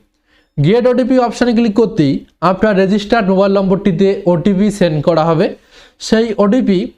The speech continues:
এই বক্সটির উপর এন্ট্রি করে এখান থেকে সাবমিট অপশনটির উপর ক্লিক করবেন। সাবমিট অপশনে ক্লিক করতেই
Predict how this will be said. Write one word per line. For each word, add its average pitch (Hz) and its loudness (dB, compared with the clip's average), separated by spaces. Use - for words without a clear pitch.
এই 185 2
বক্সটির 185 0
উপর 196 0
এন্ট্রি 160 0
করে 170 0
এখান 220 0
থেকে 220 0
সাবমিট 208 0
অপশনটির 180 0
উপর 190 0
ক্লিক 208 -2
করবেন। 110 0
সাবমিট 208 0
অপশনে 262 0
ক্লিক 240 0
করতেই 208 0